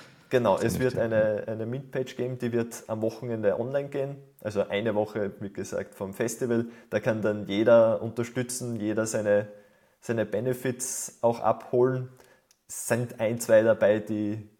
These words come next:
Speaker 1: nur am Festival einlösbar sind, leider. Aber es, auch an der Verlosung wird man auch so teilnehmen können. Es sind auch Lose eben dabei. Ähm,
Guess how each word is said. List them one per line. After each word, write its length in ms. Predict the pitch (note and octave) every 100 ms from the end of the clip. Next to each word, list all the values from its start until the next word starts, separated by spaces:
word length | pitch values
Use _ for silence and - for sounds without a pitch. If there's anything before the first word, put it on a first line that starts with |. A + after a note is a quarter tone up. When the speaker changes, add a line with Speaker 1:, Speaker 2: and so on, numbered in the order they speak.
| -
Speaker 1:
nur 260 | A#2 A2+
am 100 | G#2
Festival 560 | G#2+ A2+ A2+ B2 A#2 A#2+
einlösbar 600 | G#2+ A2 A2 A2 - G#2+
sind, 280 | - A2+ G#2
leider. 400 | G#2 G2+ G#2 G2+ - _ _ _ _ _ _ -
Aber 180 | G#2+ G2+
es, 420 | G2+ - - -
auch 320 | G#2 G2 - -
an 120 | G#2+
der 80 | G#2
Verlosung 540 | G#2 G2 G2+ A2 G2+
wird 180 | G2 G2
man 120 | F#2
auch 140 | F2+
so 220 | - F#2 G2
teilnehmen 520 | F#2 G2 G#2 G#2 G2+
können. 380 | A#2 G#2 G#2 G#2+ -
Es 120 | -
sind 200 | F#2+ F2+
auch 200 | F2 -
Lose 360 | F#2+ A2+ A2+
eben 240 | G2+ G#2 G2+
dabei. 440 | - F#2+ G2 G2 - - - - _ _ _ _ _
Ähm, 320 | G2+ G2+ G2+